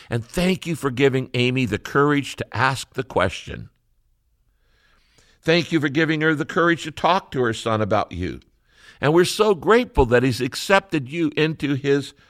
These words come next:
heart. Now we ask you to give him a receptive heart and help him to get into God's word on a daily basis. We know that's the way he's gonna grow.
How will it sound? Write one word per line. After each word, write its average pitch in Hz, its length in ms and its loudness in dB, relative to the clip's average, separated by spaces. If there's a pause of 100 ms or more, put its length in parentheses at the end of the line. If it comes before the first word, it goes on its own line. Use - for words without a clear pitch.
heart. 139 460 0 (920)
Now 143 520 4 (120)
we 127 160 2
ask 127 280 2
you 127 80 0
to 123 80 0
give 123 200 2
him 123 160 0
a 113 60 -2
receptive 127 640 -2
heart 95 300 2
and 90 180 -4 (520)
help 165 260 2
him 151 120 0
to 143 80 2
get 147 200 4
into 151 200 2
God's 139 340 2
word 135 280 2
on 131 140 2
a 127 40 0
daily 135 440 0
basis. 127 500 -2
We 127 120 -4
know 143 200 0
that's 135 260 -2
the 123 100 -6
way 123 180 -2
he's 123 200 -4
gonna 113 220 0
grow. 101 460 2